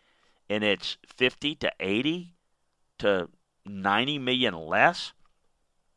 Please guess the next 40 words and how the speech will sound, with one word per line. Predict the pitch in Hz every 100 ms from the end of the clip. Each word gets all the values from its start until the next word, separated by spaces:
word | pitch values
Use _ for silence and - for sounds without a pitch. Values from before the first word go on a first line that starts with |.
| _ - - _ _
you're | 101 113
gonna | 120
have | 107 110 98
a | 92
dramatic | 87 95 104 101 95
offseason, | 101 104 101 87 98
which | 117 127 127
is | 101
why | 110 117 110 104 98 - - - -
they're | 120
gonna | 98 117 110
try | - 113 110
to | - 104
figure | - 120 104 104
it | 90
out | 104 98 87 - - _ _ _ _ _ _
to | -
where | 101 104 104
it's | 104 107 98 -
going | 110 117 107
to | 101
become, | 92 - 110 107 101 95 92 _ _ _ _ _ -
uh, | 101 -
a | 113
little | 117 123 107
bit | 107 104 104
more | 107 104 95
feasible | - - 123 107 107 92 92 87
to | 104
make | 95 92 90
these | 87 90 85
adjustments. | 80 87 80 - - -
So | 107 -
some | - 123
things | 156 165 -
to | 123
keep | 139 -
in | 120
mind, | 107 107 104 95
and | 90